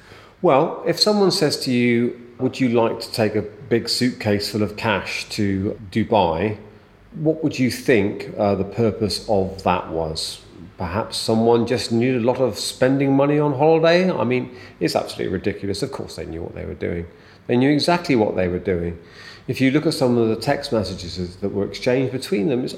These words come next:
obvious they knew what they were doing, and the jury found that they knew what they were doing. So, uh, yeah, to say it's, you know, somehow they weren't really complicit,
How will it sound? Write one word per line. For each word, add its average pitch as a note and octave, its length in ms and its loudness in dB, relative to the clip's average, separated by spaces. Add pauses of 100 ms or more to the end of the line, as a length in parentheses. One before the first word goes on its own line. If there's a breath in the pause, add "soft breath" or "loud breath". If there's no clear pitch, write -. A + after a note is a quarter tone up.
(120)
obvious F3 520 2
they F#2+ 120 0
knew F#2 180 -2
what F#2+ 140 -10
they F2 120 -6
were F2 80 -6
doing, G2 380 -2 (380 loud breath)
and A#2+ 380 4
the A#2+ 140 0
jury C#3 360 2
found F#2 420 0
that F#2+ 100 -10
they F2+ 120 -4
knew F2+ 220 -4
what F2+ 140 -10
they F2+ 100 -8
were D#2+ 80 -10
doing. E2 380 -8 (600 soft breath)
So, F#2+ 640 0
uh, G2 360 0 (200)
yeah, F#2 380 -2 (200)
to A#2+ 100 -6
say A2+ 320 4
it's, - 540 -6
you G2 180 -4
know, D#2+ 200 -6 (300 loud breath)
somehow G2 800 2
they F#2+ 160 2
weren't F#2+ 320 0
really G2+ 320 0
complicit, G#2 880 0